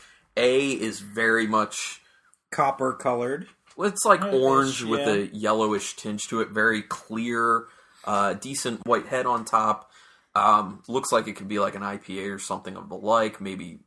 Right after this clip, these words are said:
Speaker 1: like, a lager, pilsner, something like that. And B is a very dark stout with a little bit of a tan head to it.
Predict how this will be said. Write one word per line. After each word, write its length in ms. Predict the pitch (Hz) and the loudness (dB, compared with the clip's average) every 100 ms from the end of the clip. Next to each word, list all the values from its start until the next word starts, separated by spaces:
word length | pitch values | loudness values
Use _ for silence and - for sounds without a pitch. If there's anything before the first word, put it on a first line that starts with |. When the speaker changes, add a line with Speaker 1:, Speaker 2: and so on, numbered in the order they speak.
| - | -14
Speaker 1:
like, 240 | 95 101 | -12 -12
a 60 | 98 | -10
lager, 640 | 104 113 110 110 107 104 - _ | 0 2 2 0 -2 -4 -8 _
pilsner, 440 | - 113 107 104 98 | -6 -4 -4 -6 -6
something 320 | - 98 95 | -8 -10 -10
like 180 | 98 - | -10 -6
that. 280 | 101 98 - - _ _ | -4 -4 -6 -20 _ _
And 220 | 110 113 | -6 -4
B 360 | 113 113 113 98 | -2 0 0 0
is 320 | 104 101 - | -2 -4 -8
a 80 | 104 | -10
very 260 | 95 95 95 | -6 -6 -6
dark 300 | 92 87 - | -6 -6 -6
stout 400 | - - 67 - _ _ _ _ | -10 -8 -8 -10 _ _ _ _
with 360 | 104 95 - - | -8 -8 -8 -12
a 40 | - | -10
little 280 | 101 98 95 | -6 -6 -6
bit 100 | 92 | -10
of 80 | |
a 40 | - | -12
tan 280 | - 92 - | -12 -12 -10
head 240 | 80 - | -12 -10
to 160 | - | -10
it. 100 | 58 | -8